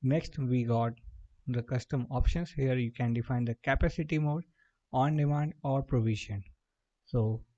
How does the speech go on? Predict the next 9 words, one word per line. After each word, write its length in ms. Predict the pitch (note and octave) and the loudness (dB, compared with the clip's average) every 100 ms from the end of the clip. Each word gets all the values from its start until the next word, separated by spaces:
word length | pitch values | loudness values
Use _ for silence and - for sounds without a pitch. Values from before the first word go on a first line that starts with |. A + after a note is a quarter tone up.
| _ _ _ _ C#3 | _ _ _ _ -2
on 160 | D#3 | 2
demand 400 | E3+ E3 E3+ E3 | 4 4 2 2
is, 200 | E3 D#3+ - _ _ - | 2 0 -4 _ _ 0
mm, 120 | C3 | 0
uh, 220 | - B2 | 2 0
based 380 | B2 C#3 D3 - | 2 2 2 2
on 100 | C3+ | 0
the 80 | B2 | 0
demand. 460 | A2+ A2+ A#2 E3+ | 0 2 2 0